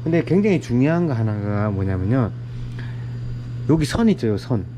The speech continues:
이 선이 그냥 전선같이 보이나요? 자, 이 선은, 음, 이 선에 의해서 저항값을, 모든 저항값을 계산해 놓은 선이에요. 이게 온도선이라고, 이게 일반 전기선하고는 달라요.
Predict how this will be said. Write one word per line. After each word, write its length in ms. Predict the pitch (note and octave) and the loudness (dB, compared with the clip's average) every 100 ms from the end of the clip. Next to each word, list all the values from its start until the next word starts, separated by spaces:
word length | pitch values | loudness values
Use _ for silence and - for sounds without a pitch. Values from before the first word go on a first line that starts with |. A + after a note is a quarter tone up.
| - - - | -12 -12 -4
이 100 | F3 | -2
선이 300 | F3 A3 G3 | 4 4 6
그냥 220 | G3+ F3+ | 4 2
전선같이 640 | A#2 A#2 B2 G#3 F#3+ - B2+ | 4 2 2 -2 -2 -4 -2
보이나요? 480 | G#2+ G2+ G2 C#3+ - - - - - - - | 0 0 -2 -4 -6 -10 -8 -8 -8 -6 -4
자, 100 | G#2 | 0
이 180 | C#3 E3+ | 2 2
선은, 500 | F#3 F#3 G3+ C#3 F#2 - - - - - - | 2 2 4 2 -2 -8 -10 -8 -8 -6 -2
음, 460 | A2+ A2+ A2 A2 G#2 - - - - - - - - | 2 2 2 0 -2 -6 -10 -8 -8 -8 -8 -8 -4
이 160 | - G3 | 2 2
선에 280 | F#3+ A3+ G#3+ | 4 6 6
의해서 340 | C#3+ B2 A#2+ | 6 4 2
저항값을, 880 | A#2 G#2+ G#2+ D#3+ F#3 F#3+ - - E3 | -2 0 2 4 2 -2 -2 0 0
모든 840 | A2 D3 E3+ F3 E3 D#3+ D#3 D3+ | 2 2 2 4 4 2 2 2
저항값을 580 | B2 A#2 A#2+ A#2 A#2+ C3+ | 2 2 2 0 -2 -2
계산해 500 | A2+ A2 A2+ G3+ G3 | 2 0 4 4 4
놓은 220 | E3+ C#3 | 4 2
선이에요. 680 | A2 A#2 F#2+ F2+ G2+ B2 F2+ - - - - | 2 0 0 -2 -2 0 -2 -6 -12 -10 0
이게 200 | D3 D#3 | 4 4
온도선이라고, 1400 | D#3 G3+ G#3 F#3 E3 C#3+ B2+ B2+ A2+ G#2 G2 B2+ B2+ F#2+ - - - - | 4 4 6 6 4 2 2 2 2 0 -2 0 0 0 -6 -12 -10 -4
이게 220 | C3 D3 | 2 4
일반 420 | D3+ G#3 G3+ G#3 | 4 2 4 2
전기선하고는 800 | - G#2 G#2+ B2 B2+ A#2 G#2 G2 | 2 0 2 0 0 0 0 0
달라요. 360 | A#2 B2 F2+ | 2 2 0